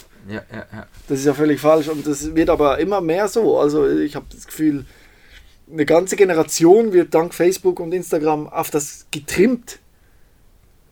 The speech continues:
Speaker 2: Ich weiß nicht, ob eine Band, wie wir das mit Krank gemacht haben, ob's das gegeben hätte, so, wenn, wenn Facebook schon da gewesen wäre, weil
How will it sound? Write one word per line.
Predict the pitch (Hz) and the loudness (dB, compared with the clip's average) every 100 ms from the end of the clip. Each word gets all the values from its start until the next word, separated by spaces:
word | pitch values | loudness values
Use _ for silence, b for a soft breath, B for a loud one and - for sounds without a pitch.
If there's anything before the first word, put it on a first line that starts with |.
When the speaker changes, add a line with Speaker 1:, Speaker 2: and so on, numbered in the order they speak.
| - - | -20 -16
Speaker 2:
Ich | 165 165 | -2 2
weiß | 165 | 4
nicht, | 196 208 | 4 4
ob | |
eine | 196 160 | 4 6
Band, | 165 190 185 | 6 6 2
wie | 170 165 | 0 0
wir | 156 170 | 0 -2
das | 156 151 | -4 -6
mit | 156 | -8
Krank | - 165 175 202 | -4 -2 -2 -4
gemacht | - 175 170 - | -8 -8 -8 -8
haben, | 170 165 165 | -8 -8 -8
ob's | 151 | -8
das | - 151 | -6 -6
gegeben | - 131 165 190 | -4 2 2 2
hätte, | 165 175 | -2 -2
so, | 156 165 175 151 | -2 0 0 2
wenn, | 147 147 143 b b b b b b _ - | 0 0 -10 b b b b b b _ -12
wenn | 147 | -6
Facebook | 147 165 170 156 | 0 0 0 -8
schon | 160 160 156 156 - | -8 -8 -8 -10 -10
da | - 151 | -2 -2
gewesen | 165 170 165 175 | 0 -2 -2 -2
wäre, | 156 127 | -2 0
weil | 127 127 131 | 0 -2 -4